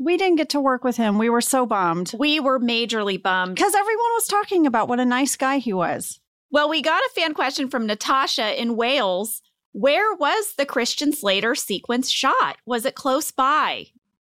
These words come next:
Speaker 2: I got a location breakdown from Randy Cordray.
Speaker 1: Do it.
Speaker 2: The interior shots, including the cafeteria, which, by the way, I asked Randy, "Was that the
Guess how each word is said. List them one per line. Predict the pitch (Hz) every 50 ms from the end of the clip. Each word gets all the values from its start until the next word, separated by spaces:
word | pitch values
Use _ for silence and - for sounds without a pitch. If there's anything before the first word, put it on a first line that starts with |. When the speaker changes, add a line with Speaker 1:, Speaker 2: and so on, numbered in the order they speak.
| _ -
Speaker 2:
I | 220
got | 226 254 240 226
a | 220 208
location | 208 208 214 - 254 240 208 202 240 226 220
breakdown | 226 233 226 226 220 - - 262 247 240 254 302 440 -
from | - 311 262 233 233
Randy | 233 226 220 220 226 226
Cordray. | - 262 240 240 240 226 285 277 262 254 262 262 294 453 233 202
Speaker 1:
Do | 208 226 208 196 202
it. | 202 202 208 208 - _ _ _ _ _ _ _ _ -
Speaker 2:
The | 202 202 196 - -
interior | - 359 440 539 523 - - 392 320 302 285 262 233 226
shots, | 226 - - 214 185 180 190 233 - - -
including | 247 247 - - - 294 294 320 370 381 381
the | 359 339
cafeteria, | - 320 262 247 254 - 269 - - 262 233 226 208 190 185 185 185 -
which, | 233 247 240 -
by | - 269 285 330
the | 392 330
way, | 285 240 214 202 - _ -
I | 208 208 214 233 254 262 - -
asked | 226 196 196 214 - -
Randy, | 196 202 202 196 185 190 165
"Was | 135 - 233 196
that | - 226 226 240 - -
the | 392